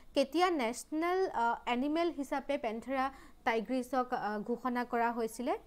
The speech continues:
ৰা-, ভাৰতৰ ৰাষ্ট্ৰীয় প্ৰাণী হিচাপে কেতিয়া ঘোষণা কৰা হৈছিলে?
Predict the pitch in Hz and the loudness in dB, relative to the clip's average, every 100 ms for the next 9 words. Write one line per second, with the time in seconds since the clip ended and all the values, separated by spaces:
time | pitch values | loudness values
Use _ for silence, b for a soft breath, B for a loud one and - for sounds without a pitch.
0 | - B B B B 220 196 220 233 233 | -18 B B B B -4 -2 0 0 2
1 | 262 254 214 - - 254 247 220 208 226 | 2 2 0 -4 -2 0 0 -2 -2 -4
2 | 226 240 233 240 226 214 226 214 214 220 | -4 -6 -4 -4 -4 -4 -4 -2 -6 -6
3 | 214 214 208 233 226 226 247 269 | -6 -4 -4 -4 -4 -6 -4 -6